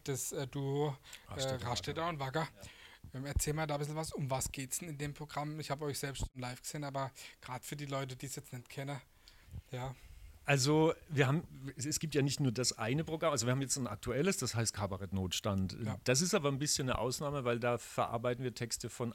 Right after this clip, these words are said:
Speaker 2: anderen Kabarettisten, also Dieter Hildebrand, ähm, Hans-Dieter Hüsch, äh, und so weiter und so fort. Auch von Konstantin Wecker haben wir was drin. Äh, da, da blicken wir sozusagen ein bisschen zurück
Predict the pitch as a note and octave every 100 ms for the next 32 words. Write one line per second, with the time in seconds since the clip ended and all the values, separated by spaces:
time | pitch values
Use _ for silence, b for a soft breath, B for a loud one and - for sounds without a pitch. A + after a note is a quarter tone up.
0 | - B2 A#2 A#2+ A#2 A#2 G#2+ G2+ - A2
1 | - G2 G#2 B2 A2+ G#2+ G#2+ A2 - G#2
2 | G#2 G2+ G2+ A2 A2+ A2+ G#2+ G#2 G#2+ G#2
3 | G#2+ A#2+ G2+ A2 - A2+ G#2+ A2 G#2+ -
4 | - A#2 A2+ B2+ A2+ G#2 G2+ G#2+ G2+ G2
5 | - F#2+ F#2 F#2 - - G#2 - G#2+ G#2
6 | G2+ A#2 A2+ G#2+ G#2+ F#2 G#2 A#2 G#2 G#2
7 | G2+ G2+ - G#2 G2+ B B B B B
8 | B B - A#2 A2 A#2+ - B2 G2+ A2+
9 | D#3 F3 D3 B2+ C3+ C#3 C3 C3+ B2+ C3
10 | D3 - A2+ B2+ -